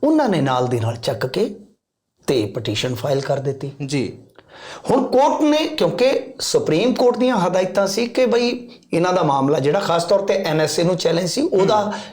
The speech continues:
Speaker 1: ਇਹਨਾਂ ਨੇ ਕੁਛ ਮਹੀਨੇ ਦਾ ਟਾਈਮ ਮਿੱਥਿਆ ਸੀਗਾ ਕਿ ਇੰਨੇ
Speaker 2: ਜੀ।
Speaker 1: ਮਹੀਨਿਆਂ 'ਚ ਤੁਸੀਂ ਫੈਸਲਾ ਲੈਣਾ ਹੈ।
Speaker 2: ਹੂੰ।
Speaker 1: ਐਤਕੀ ਹਾਈ ਕੋਰਟ ਨੇ, ਕਿਉਂਕਿ ਦਸੰਬਰ ਤੇ ਆਇਆ,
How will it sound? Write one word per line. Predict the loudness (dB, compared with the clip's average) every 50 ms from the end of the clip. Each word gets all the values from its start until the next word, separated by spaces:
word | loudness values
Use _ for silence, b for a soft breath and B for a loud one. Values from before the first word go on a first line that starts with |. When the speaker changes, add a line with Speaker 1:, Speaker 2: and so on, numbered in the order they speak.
| B B
Speaker 1:
ਇਹਨਾਂ | 0 0 2 2
ਨੇ | 2 2
ਕੁਛ | 0 0 0 2
ਮਹੀਨੇ | 2 2 2 2 2 4
ਦਾ | 4 2
ਟਾਈਮ | 2 2 0 2 2
ਮਿੱਥਿਆ | 0 0 0 0 0 0
ਸੀਗਾ | 0 -2 -2 -2 -2 0
ਕਿ | 0 0
ਇੰਨੇ | 2 2 2 2
Speaker 2:
ਜੀ। | 2
Speaker 1:
ਮਹੀਨਿਆਂ | 2 2 2 0 0
'ਚ | 0
ਤੁਸੀਂ | -2 -2 0 0 0 0
ਫੈਸਲਾ | 0 -2 -2 -4 -2 -4 -4 -4
ਲੈਣਾ | -4 -6 -10 -6 -4
ਹੈ। | -4
Speaker 2:
ਹੂੰ। | -4 -4 -6 -10 -14 -20 -20 -20 _ B B B B B B B B B -2
Speaker 1:
ਐਤਕੀ | 0 0 0 2 2 2 2
ਹਾਈ | 2 2 2 2 2
ਕੋਰਟ | 0 0 0 0 2 2 0
ਨੇ, | 0 0
ਕਿਉਂਕਿ | 2 0 -2 2 2 2 2 2 2 -2 -10 -6 -4 0
ਦਸੰਬਰ | 0 0 0 0 -2 0 0 0 2
ਤੇ | 4 4 4
ਆਇਆ, | 4 4 2 2 0 -4 -8